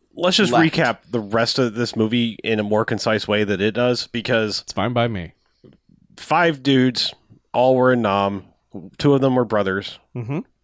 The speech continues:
Speaker 1: You know, or was it six? 'Cause there's five. No, there's five dudes that, that were still alive. So
Speaker 3: Yeah, that's
Speaker 1: six
Speaker 3: true,
Speaker 1: dudes.
Speaker 3: yeah.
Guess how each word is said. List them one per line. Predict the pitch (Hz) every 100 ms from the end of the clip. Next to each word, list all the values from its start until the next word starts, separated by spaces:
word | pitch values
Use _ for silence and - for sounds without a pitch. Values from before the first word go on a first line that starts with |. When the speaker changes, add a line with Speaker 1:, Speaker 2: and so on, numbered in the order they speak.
| _ _ _ _ -
Speaker 1:
You | 101
know, | 90 92 _
or | 117 110 76
was | 120 127
it | 120 - -
six? | - 110 - - - _
'Cause | - 107
there's | 117
five. | - 190
No, | 160 107
there's | 110 -
five | 208 175 135 -
dudes | - 139 113
that, | 123 127 117
that | 113
were | 101
still | 135 92
alive. | 110 80 -
So | 120
Speaker 3:
Yeah, |
that's | 110
Speaker 1:
six | 208
Speaker 3:
true, | 127
Speaker 1:
dudes. | 98 82
Speaker 3:
yeah. | 90